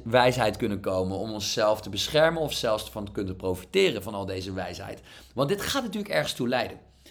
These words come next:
In general, in het algemeen, zijn er twee mogelijkheden. Nu dat die, dat dit credit event, zoals dat heet, hè, die, die, die kleine bankencollapse die aan de gang is, nu dat aan de gang is,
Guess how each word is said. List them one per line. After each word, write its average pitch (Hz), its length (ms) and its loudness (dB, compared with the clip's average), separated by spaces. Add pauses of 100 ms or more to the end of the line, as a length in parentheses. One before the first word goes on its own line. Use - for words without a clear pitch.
(420)
In 240 260 6
general, 104 480 2 (840)
in 104 100 -4
het 98 120 -2
algemeen, 101 560 2 (420)
zijn 113 200 -6
er 101 100 -10
twee 156 260 2
mogelijkheden. - 680 -4 (520)
Nu 143 200 4
dat 180 220 8
die, 147 320 -2 (300)
dat - 300 -6
dit 135 220 -4
credit 160 400 4
event, 95 360 -4
zoals 95 160 -6
dat 95 140 -6
heet, 90 240 -4
hè, 113 120 0
die, 117 260 -2
die, 101 300 -4
die 101 200 -6
kleine 127 400 0
bankencollapse 107 720 -2
die 98 140 -10
aan 90 100 -8
de 73 60 -10
gang 90 300 -8
is, - 320 -10 (160)
nu 104 120 -6
dat 135 180 0
aan 127 140 0
de 104 60 -6
gang 95 300 -6
is, - 260 -12